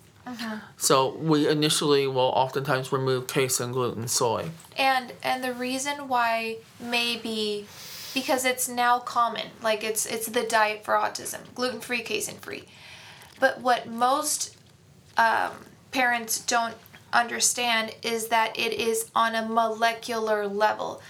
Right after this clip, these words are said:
Speaker 1: Sometimes you can't even see it, and you think your child is not eating gluten and not eating casein, but if you're cooking on the same pan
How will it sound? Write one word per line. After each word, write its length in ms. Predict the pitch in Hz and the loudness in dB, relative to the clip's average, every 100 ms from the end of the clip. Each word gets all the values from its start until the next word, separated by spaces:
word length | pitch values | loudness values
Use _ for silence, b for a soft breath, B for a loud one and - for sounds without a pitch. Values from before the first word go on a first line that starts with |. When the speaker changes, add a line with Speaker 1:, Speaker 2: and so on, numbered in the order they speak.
| B B B - | B B B -4
Speaker 1:
Sometimes 760 | - 254 254 247 277 277 247 | 2 2 0 -2 -2 -2 -2
you 100 | 240 | -4
can't 440 | 220 - 240 226 226 | -6 -6 -2 -2 -2
even 320 | 233 220 214 | -6 -4 -2
see 580 | 202 - - 240 247 208 | 0 -2 -2 -4 -2 0
it, 440 | - - - - - b b | -2 -4 -6 -8 -8 b b
and 200 | 233 233 | -2 -2
you 120 | 220 | -4
think 360 | 220 233 226 220 | -4 -4 -4 -2
your 160 | 226 | -2
child 460 | 220 240 226 220 214 | 0 2 4 2 0
is 440 | 226 220 208 - - - - | -2 0 -2 -6 -10 -20 -2
not 280 | 226 226 | 2 2
eating 280 | 220 220 208 | 2 -2 -4
gluten 420 | 208 220 214 214 208 - | -4 -4 -4 -8 -10 -6
and 140 | 220 | 0
not 180 | 214 214 | 2 0
eating 280 | 208 208 202 | -2 -6 -6
casein, 600 | 240 233 226 208 202 B B B B | -6 -4 -4 -4 -6 B B B B
but 240 | - 240 - | 0 0 0
if 240 | 240 226 | -4 -4
you're 160 | 233 220 | -4 -4
cooking 400 | - 269 269 262 | 0 0 0 0
on 120 | 240 | 0
the 100 | 220 | 2
same 340 | 220 233 226 214 | -2 -2 -2 -4
pan 680 | - 240 233 202 - - | -4 -2 0 0 -2 -8